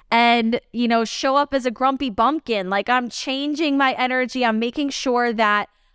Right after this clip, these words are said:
I am the best version that I can be for the people in my world.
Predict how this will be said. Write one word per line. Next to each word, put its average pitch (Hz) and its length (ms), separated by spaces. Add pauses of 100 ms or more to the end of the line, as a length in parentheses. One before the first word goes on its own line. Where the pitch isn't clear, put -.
(100)
I 262 180
am 285 260
the 240 100
best 247 440
version 262 420
that 233 200
I 233 200
can 240 260
be 240 420
for 226 180
the 220 100
people 277 500
in 233 180
my 214 220
world. 240 640